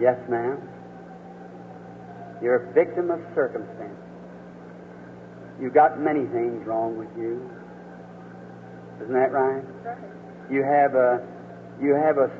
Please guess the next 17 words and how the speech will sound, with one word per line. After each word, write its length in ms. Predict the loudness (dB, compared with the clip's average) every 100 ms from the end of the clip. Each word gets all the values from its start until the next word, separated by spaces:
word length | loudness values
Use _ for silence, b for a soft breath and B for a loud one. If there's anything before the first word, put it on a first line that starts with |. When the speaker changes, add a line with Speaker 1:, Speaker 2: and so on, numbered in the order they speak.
| 4
Speaker 1:
stone 840 | 8 10 8 6 2 0 -2 0
in 320 | 2 2 4
your 200 | 4 2
gallbladder, 680 | 8 8 10 8 6 6 4
for 100 | 2
one 240 | 4 4 2
thing. 240 | 0 2
Isn't 140 | 2
that 200 | 4 4
right? 340 | 4 2 2 0
Speaker 2:
Right. 400 | -4 -12 -12 0
Speaker 1:
And 80 | 6
you 120 | 10
also 300 | 10 8 8
have 160 | 8
a 40 | 6
kidney 360 | 6 6 4